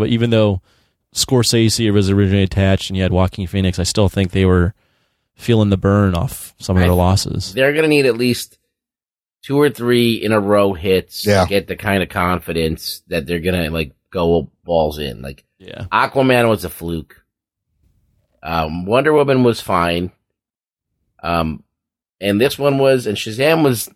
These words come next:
Speaker 2: didn't do that well.
Speaker 3: But, but it
Speaker 1: Did
Speaker 3: was,
Speaker 1: okay.
Speaker 3: it was
Speaker 1: It made,
Speaker 3: well
Speaker 1: it made money,
Speaker 3: reviewed.
Speaker 1: but it
Speaker 3: Made
Speaker 1: wasn't
Speaker 3: money.
Speaker 1: like a, it wasn't like a huge overriding success. It was like a small win.
Speaker 3: People liked it though. It wasn't, you know, it wasn't panned. It was critically well reviewed.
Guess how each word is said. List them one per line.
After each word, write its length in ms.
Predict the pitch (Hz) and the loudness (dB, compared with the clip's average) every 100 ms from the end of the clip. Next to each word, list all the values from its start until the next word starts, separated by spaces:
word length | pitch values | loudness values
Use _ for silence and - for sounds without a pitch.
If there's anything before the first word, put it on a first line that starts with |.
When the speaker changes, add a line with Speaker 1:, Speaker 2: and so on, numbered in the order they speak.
| _ | _
Speaker 2:
didn't 240 | 120 123 | 0 0
do 120 | 117 | 2
that 260 | 107 92 - | 2 0 -2
well. 360 | 95 85 78 - | -2 -2 -4 -2
Speaker 3:
But, 180 | 143 123 | -4 -2
but 220 | 196 226 | 0 0
it 40 | 143 | 0
Speaker 1:
Did 80 | 160 | 0
Speaker 3:
was, 280 | 156 123 120 | 4 2 2
Speaker 1:
okay. 180 | - | 0
Speaker 3:
it 80 | 107 | 2
was 140 | 147 143 | 2 2
Speaker 1:
It 40 | |
made, 100 | 135 | 2
Speaker 3:
well 180 | 147 160 | 4 4
Speaker 1:
it 60 | 160 | 2
made 120 | 131 | 2
money, 160 | 135 | 2
Speaker 3:
reviewed. 180 | 117 117 | 2 0
Speaker 1:
but 140 | 113 107 | 0 0
it 100 | 101 | 2
Speaker 3:
Made 80 | 110 | 2
Speaker 1:
wasn't 220 | 107 113 | 2 2
Speaker 3:
money. 120 | 104 | 0
Speaker 1:
like 140 | 101 | 0
a, 200 | 90 87 - | 0 0 0
it 60 | |
wasn't 260 | 113 117 104 | 2 2 0
like 120 | 98 | -2
a 40 | - | -6
huge 640 | 98 101 90 90 - - _ _ - | 0 2 2 -2 -10 -12 _ _ -4
overriding 560 | 92 87 87 85 90 | 2 4 4 2 -2
success. 220 | - - 127 | -8 -8 -2
It 40 | |
was 120 | 127 | 0
like 120 | 131 120 | 0 0
a 80 | |
small 420 | 110 117 104 92 92 | -2 0 2 4 2
win. 260 | - - | 0 -2
Speaker 3:
People 260 | 135 190 143 | -2 0 2
liked 240 | 135 131 | 2 0
it 120 | 143 117 | -4 0
though. 240 | 127 127 | 2 4
It 60 | 117 | 4
wasn't, 440 | 120 110 107 98 | 2 0 -4 -4
you 100 | 117 | -2
know, 100 | 101 | 2
it 20 | |
wasn't 240 | 104 98 92 | 2 0 -2
panned. 300 | 113 104 104 | 0 2 2
It 40 | 98 | 0
was 100 | 87 | 0
critically 560 | 120 104 98 95 98 | 0 0 0 0 -2
well 280 | 98 104 98 | 0 0 0
reviewed. 520 | 95 87 95 92 92 | -2 -2 0 0 -2